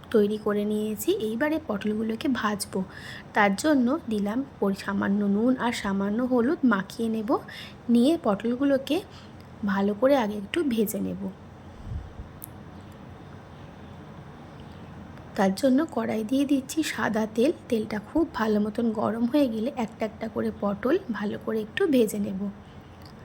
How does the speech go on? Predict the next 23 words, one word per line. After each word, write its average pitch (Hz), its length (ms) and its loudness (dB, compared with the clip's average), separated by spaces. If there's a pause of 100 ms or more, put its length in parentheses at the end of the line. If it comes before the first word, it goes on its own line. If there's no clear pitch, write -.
(220)
আমি 254 200 6
কিন্তু 302 280 4
এখানে 294 280 4
পুরটা 247 460 0
ভরে 226 380 0
ভাজিনি, 208 460 0 (120)
পুরটা 240 340 0
ভরার 214 360 -2 (100)
আগেই 226 360 0
ভাজছি। 220 460 -2 (960)
পুরটা 262 340 4
ভরার 233 320 2
আগে 240 240 2
ভাজলে 226 480 0 (180)
পুরটা 220 320 -4
কিন্তু 269 260 2 (120)
বেরিয়ে 208 280 2
যাওয়ার 226 340 2
চান্স 214 260 -2 (160)
কম 208 220 2
থাকে, 220 300 -2 (100)
আর 220 80 -2 (140)
পুর 277 160 2